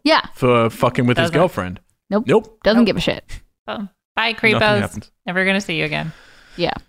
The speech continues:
Speaker 2: So the killer pretends his card doesn't work so he can get the maid in there so he can st-, kill her and steal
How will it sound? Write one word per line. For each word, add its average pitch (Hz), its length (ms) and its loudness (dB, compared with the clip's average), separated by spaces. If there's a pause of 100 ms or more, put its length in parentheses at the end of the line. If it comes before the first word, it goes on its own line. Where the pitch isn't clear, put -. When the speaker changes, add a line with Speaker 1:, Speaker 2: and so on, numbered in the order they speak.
(280)
Speaker 2:
So 196 100 2
the 190 60 4
killer 214 240 4
pretends 202 360 2
his 160 100 -2
card 170 340 2
doesn't 143 260 2
work 123 280 4
so 123 200 2
he 120 120 4
can 120 180 0
get 117 160 0
the 117 80 -2
maid 120 320 2
in 113 100 2
there 110 180 2
so 113 120 -2
he 104 60 0
can 107 120 -4
st-, - 320 -14
kill 120 300 0
her 110 320 2
and 98 140 -6
steal 98 560 -2